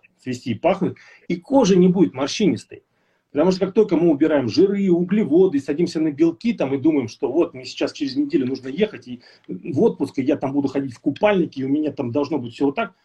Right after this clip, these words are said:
ну, уже этот отпуск будет не в радость, если так сделать. А что самое интересное, потом же за счет таких жестких диет и, э, сбои начинаются, и в менструальном цикле, и гормональный фон летит. Очень много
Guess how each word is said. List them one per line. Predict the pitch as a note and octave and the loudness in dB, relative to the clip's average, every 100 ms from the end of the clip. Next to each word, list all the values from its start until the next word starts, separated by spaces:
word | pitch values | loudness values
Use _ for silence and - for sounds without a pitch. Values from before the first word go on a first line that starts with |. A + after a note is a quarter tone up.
| _ _ _ _ _ _ _ _ - | _ _ _ _ _ _ _ _ -2
ну, | E3 - _ _ _ _ | -2 -2 _ _ _ _
уже | - A#2+ D3 | -12 -4 0
этот | F3 D#3+ | 0 2
отпуск | A#3 - G#2+ | 0 0 -4
будет | G2 B2 A2+ | -8 -4 -4
не | A2 | -4
в | C3+ | -4
радость, | C#3+ F#2 F2+ | -4 -4 -12
если | A2+ A2 | -16 -16
так | A2 G2 | -12 -14
сделать. | G2+ C3 G2+ - _ _ _ _ - | -8 -6 -6 -12 _ _ _ _ -10
А | A#2+ | -6
что | D#3 | -6
самое | - G3+ F#3 | 0 2 2
интересное, | C3+ C#3+ - B2 | 2 0 -2 -6
потом | C3 F3+ C#3 | -4 -2 0
же | C3+ | -2
за | B2 | -2
счет | C#3 - | -4 -6
таких | C#3+ - A#2+ | -8 -6 -2
жестких | D3+ - A#2+ | -2 -4 -10
диет | A2+ C3 F3 F3+ | -8 0 2 2
и, | - A2+ B2 A#2+ B2 | -6 -8 -6 -4 -4
э, | A#2+ A#2+ A2+ A2+ - B2+ C3 A#2 | -4 -6 -8 -10 -18 -20 -18 -18
сбои | G2+ C#3 A3 | -10 -2 0
начинаются, | F3 A2+ A2+ G#2+ G2 F#2 G#2+ | 0 -2 -12 -14 -16 -16 -14
и | G#2 G#2+ | -14 -14
в | |
менструальном | A2 G2+ A2+ C#3+ F3+ D#3+ | -18 -20 -4 0 0 -2
цикле, | - C#3+ C#3 A2+ G#2+ - _ _ - | -2 -4 -4 -8 -10 -12 _ _ -16
и | G#2+ G#2+ A2 | -10 -8 -6
гормональный | A2 G#2+ A2+ C#3 F#3 F3 | -4 -4 -2 2 4 2
фон | - D3 B2 | 0 -2 -2
летит. | A#2+ - G#2 | -6 -8 -6
Очень | C3+ C#3 C#3 | -6 -4 -2
много | D#3+ E3 A#2+ G#2 | 0 -2 -4 -6